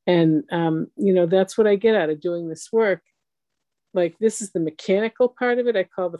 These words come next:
fourth and fifth step the mechanical, 'cause it's actually, you know, the only thing that happened to me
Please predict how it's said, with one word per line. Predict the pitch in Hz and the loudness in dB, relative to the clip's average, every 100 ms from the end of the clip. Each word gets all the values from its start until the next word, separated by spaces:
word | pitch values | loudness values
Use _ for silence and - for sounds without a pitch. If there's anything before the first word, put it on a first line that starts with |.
| - | -2
fourth | 175 170 | -2 -2
and | 165 | -8
fifth | - 170 | -10 -8
step | - 175 - | -2 -2 -2
the | |
mechanical, | 156 156 196 208 202 208 | -6 -4 -4 -6 -4 -6
'cause | - 160 | -4 -6
it's | 147 - | -4 0
actually, | 160 165 - 170 165 | 0 -2 -4 -2 0
you | |
know, | 160 143 | -2 -2
the | 175 | 0
only | 233 240 | 0 0
thing | 220 190 | -2 -2
that | 170 | -2
happened | 180 180 165 | -4 -6 -8
to | - | -6
me | 165 165 156 139 | -2 0 -2 -4